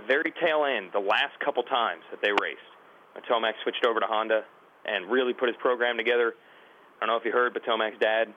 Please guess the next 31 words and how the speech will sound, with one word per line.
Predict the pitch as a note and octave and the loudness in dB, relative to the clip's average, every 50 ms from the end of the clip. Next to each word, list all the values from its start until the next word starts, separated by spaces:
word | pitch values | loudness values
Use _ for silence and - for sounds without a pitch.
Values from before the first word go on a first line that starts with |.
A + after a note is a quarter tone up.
| - - - - - | -20 -20 -20 -18 -12
is | - G2+ | -8 -4
a | G2 | 0
gnarly | G2+ G2+ G#2 G#2+ A2 G#2 G2+ - - - _ _ _ - | 2 2 4 2 2 0 -2 -8 -18 -20 _ _ _ -12
trainer, | - - A2+ A2 A#2 A2+ | -6 -4 -2 0 0 2
dude. | A2+ A#2+ A#2+ A2+ G#2+ - - - - - - - - - - - - - - - - | 2 0 0 -2 -6 -14 -20 -20 -20 -20 -20 -20 -20 -20 -20 -20 -20 -18 -10 -4 -2
Um, | G2+ F#2 F2+ F2+ F2+ F2+ F2 - - - - | 0 0 0 0 -2 -4 -6 -8 -10 -10 -16
<laughs> | - - - - _ - | -18 -20 -20 -20 _ -12
the, | C#3 - | -8 -2
T-, | - - - - | -2 -2 0 0
the | D3+ | 0
Tomac's | - G#3 A#3 A3+ G#3+ G3+ - - | 0 2 2 2 0 0 -2 -2
plan | - G3 F3 D#3 | 0 0 2 2
all | D3+ D3+ C#3+ | 2 2 2
along | C#3 C#3 C#3 B2+ | 2 2 0 2
had | B2 B2+ | 2 2
always | B2+ A#2+ B2 A#2 | 2 2 0 0
been | - B2+ A#2 - | 0 -2 -2 -2
to | A2+ | -2
not | A#2 A#2 A2+ G#2+ - | -2 0 0 0 2
burn | B2+ A#2 A#2 G#2+ | 0 0 0 0
Eli | G2+ A2 A2 G#2 G2 G#2+ | 0 0 2 2 2 2
out. | G2+ G2+ G#2 A#2+ - - - - - - - - - - | 2 2 0 0 -2 -6 -20 -20 -20 -20 -20 -20 -12 -4
So, | - C3 A2 G#2+ G#2 - - - - - - | 0 2 2 2 0 -2 -6 -18 -20 -20 -20
<clears throat> | - - - - - - - B2 A#2+ | -20 -18 -8 -2 -2 -2 0 -2 -2
you | A#2+ B2+ | 0 0
know, | A#2+ A2+ G#2+ G2+ - - - - - - | 2 2 0 -2 -4 -8 -20 -12 -4 0
they | C#3+ | 2
would | C#3+ C#3 B2 | 2 2 2
ride | B2 B2+ B2 B2 B2 B2 A#2 A#2 - | 2 2 2 2 2 0 -2 -2 -2
a | A2+ | -2
lot, | A2 A2+ A#2 A#2 G#2 | 2 2 2 2 0